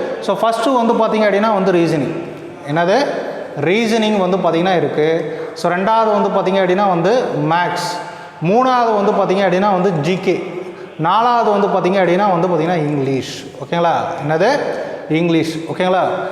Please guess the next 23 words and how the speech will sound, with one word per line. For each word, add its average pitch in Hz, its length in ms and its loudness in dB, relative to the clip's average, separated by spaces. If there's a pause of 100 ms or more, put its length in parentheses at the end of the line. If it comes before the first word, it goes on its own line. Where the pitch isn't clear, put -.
(420)
ரீசனிங், 214 500 2 (460)
மேத்ஸ், 240 420 -2 (440)
ஜி 214 100 2 (160)
கே, 240 160 4 (380)
இங்கிலீஷ். 170 360 0 (420)
So, 233 80 4 (360)
டோட்டலா 240 420 2
எவ்வளோ 165 240 2
கொஸ்டின் 220 300 2
அப்படின்னு 202 260 0
பார்த்தீங்க 202 260 2
அப்படின்னா 185 300 2
வந்து 165 220 2 (500)
எண்பது 202 420 2
கொஸ்டின். 160 400 0 (280)
ஓகேங்களா? 175 340 0 (560)
ஒரு 226 140 4 (100)
கொஸ்டினுக்கு 226 420 2
வந்து 208 160 2
பார்த்தீங்கன்னா 196 300 2
உங்களுக்கு 180 240 2
வந்து 190 180 2
ரெண்டு 175 200 2